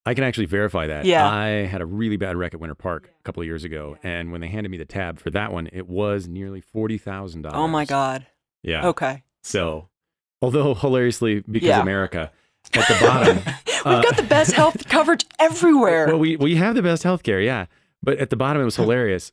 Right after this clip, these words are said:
Speaker 1: They were
Speaker 2: Yeah.
Speaker 1: like, "Here's the bill for forty thousand, but if you pay today, you can pay five."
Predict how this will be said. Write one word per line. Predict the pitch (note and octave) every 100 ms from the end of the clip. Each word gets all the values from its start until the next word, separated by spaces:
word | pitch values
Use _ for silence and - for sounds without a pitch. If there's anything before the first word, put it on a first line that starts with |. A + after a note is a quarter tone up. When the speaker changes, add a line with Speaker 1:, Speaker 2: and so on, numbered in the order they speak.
| -
Speaker 1:
They | A2 A#2
were | A#2
Speaker 2:
Yeah. | A2+ -
Speaker 1:
like, | G2+ - _ _ _ _ _ _
"Here's | C3 C#3+ D#3
the | E3
bill | D3 A#2+ A#2
for | A2+
forty | A2 G#2
thousand, | G2+ F#2 E2+ E2 - _ _ _ _ _ _ _ -
but | G2+
if | G2
you | G2+
pay | F2+
today, | E2 D2+ D2+
you | C#2+
can | D#2
pay | D2
five." | D2 D2 A#1